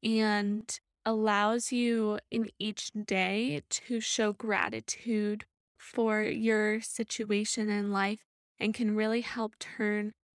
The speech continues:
a negative situation into a positive. If you are feeling stressed out or stuck in life, this practice is really great. I'm rereading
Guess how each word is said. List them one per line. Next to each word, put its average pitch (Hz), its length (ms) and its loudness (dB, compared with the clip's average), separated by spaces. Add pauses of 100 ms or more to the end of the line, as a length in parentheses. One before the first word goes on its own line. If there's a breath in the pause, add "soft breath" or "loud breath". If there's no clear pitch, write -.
(100)
a 214 80 2
negative 208 540 0
situation 254 880 -2
into 208 340 -4
a 208 80 0
positive. 240 920 -2 (420)
If 233 180 2
you 226 180 0
are 202 280 2
feeling 196 640 -2
stressed - 560 -6 (140)
out 262 500 2 (380 loud breath)
or 214 280 2
stuck - 640 -4
in 233 220 0
life, 220 480 2 (360)
this 233 300 2
practice 226 1000 -2 (180)
is 220 260 -2
really 214 440 2
great. 202 420 -2 (380)
I'm 220 340 6
rereading 240 920 0